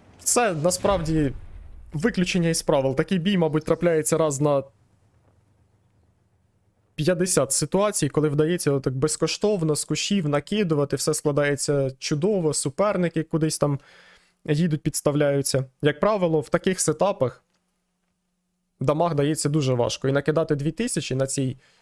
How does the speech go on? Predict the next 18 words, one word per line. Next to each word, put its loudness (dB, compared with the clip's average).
вісімці, -2
це 0
вже 0
якийсь -4
величезний -2
бонус -2
і -4
просто -4
щастя. -6
Взяли 0
майстра, -2
накидали 0
три -4
вісімсот, -4
п'ятдесят -2
дев'ять 0
асиста 0
навіть, 0